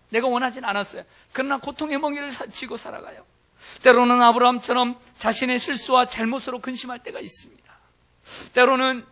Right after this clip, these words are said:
내가 아닌 내 부모, 내 형제, 내 자식이 잘못을 저질러서 그 근심을 대신 질 때도 있습니다. 그러나 여러분, 이러한 근심까지도 우리가 감당해야 될 몫이라는 것입니다. 이 세상에는 걱정, 근심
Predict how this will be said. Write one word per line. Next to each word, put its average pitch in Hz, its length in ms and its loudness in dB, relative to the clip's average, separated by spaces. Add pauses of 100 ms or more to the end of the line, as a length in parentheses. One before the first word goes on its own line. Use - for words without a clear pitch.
(180)
내가 226 520 2
아닌 254 400 -2
내 233 240 0
부모, 247 500 0
내 226 200 0
형제, 254 560 -4
내 220 180 -4
자식이 269 640 -6 (280)
잘못을 285 400 -2
저질러서 262 460 -6
그 254 120 -12
근심을 269 920 -2
대신 214 320 -2
질 202 140 -8
때도 190 180 -12
있습니다. - 540 -8 (240)
그러나 208 200 4
여러분, 208 400 0 (340)
이러한 220 280 4
근심까지도 254 680 2
우리가 226 320 -2
감당해야 233 760 -2
될 226 160 -8
몫이라는 202 560 -8
것입니다. - 460 -20 (2000)
이 247 140 4
세상에는 240 520 4
걱정, 233 380 0
근심 226 360 -4